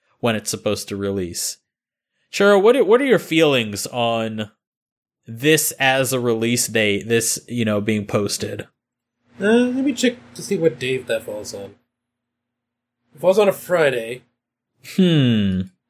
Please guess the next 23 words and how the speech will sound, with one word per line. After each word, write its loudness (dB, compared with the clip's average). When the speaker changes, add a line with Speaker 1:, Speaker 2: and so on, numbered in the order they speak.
Speaker 2:
And -4
the 2
soundtrack 2
releases -6
on 0
a -2
Wednesday. -6
Speaker 1:
Hmm. 2
Speaker 2:
'Cause -8
normally 4
games -6
in -10
the -12
U -14
S -8
usually -14
release -14
on -10
Tuesdays. -10
Speaker 1:
Yeah, 0
Speaker 2:
Very 4
Speaker 1:
Tuesdays. -2
Speaker 2:
rarely, -2